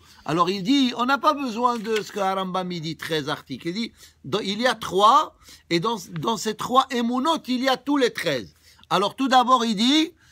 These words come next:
ça veut dire la première, on est ma'amin que c'est Akadosh Baruch Hu qui a créé le monde. Hein ? Akadosh Baruch Hu, c'est le maître de l'univers. Ça, c'est la émouna la plus solide.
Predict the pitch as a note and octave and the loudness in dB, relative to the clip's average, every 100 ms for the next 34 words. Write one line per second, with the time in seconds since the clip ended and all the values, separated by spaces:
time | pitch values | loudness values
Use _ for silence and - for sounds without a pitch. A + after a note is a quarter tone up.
0 | - _ - E3+ G3 G#3+ F#3 F#3 - A#3+ | -20 _ -4 -4 -2 -2 -2 -2 -2 -2
1 | B3 B3 C#4+ D4 - - _ - F3+ G3 | 0 2 2 2 -2 -14 _ -4 -2 -2
2 | G3 G3+ F#3 E3+ F#3+ A3 E3+ F#3 - E3+ | -2 -2 -2 -4 -4 -6 -6 -6 -4 -6
3 | F3+ D#3+ B2 D#3 D3+ D#3+ C#3+ D3+ C#3+ - | -6 -8 -6 -6 -8 -10 -8 -4 -6 -4
4 | C#3+ C3 A#2+ A2+ C#3 G3 A#3+ A3+ D3+ - | -4 -4 -4 -4 -2 -2 -2 -4 -8 -16
5 | - _ C3 E3+ G#3+ D3 D#3+ F3+ D3+ G3+ | -20 _ -4 -2 -2 -8 -8 -8 -6 -6
6 | F#3+ A#3+ C#4 - _ - - A3+ A3+ A3 | -6 -4 -4 -6 _ -12 -2 0 0 -2
7 | G#3+ C3+ D#3+ E3+ D#3+ D3 A#2+ G#2 - _ | -4 -2 0 0 0 -4 -4 -8 -14 _
8 | _ _ - F#3 - F#3+ F3 - F3 E3 | _ _ -6 -6 -4 -2 -2 0 -2 -2
9 | D#3+ D#3+ D#3 B2+ F2+ - _ - - C3+ | -2 0 2 0 -4 -14 _ -20 -8 -4
10 | C#3 C#3+ D3+ D3 B2 - G2+ A2 F3+ B3+ | -4 -4 -4 -4 -6 -8 -6 -2 0 0
11 | A3+ B2 | -2 -6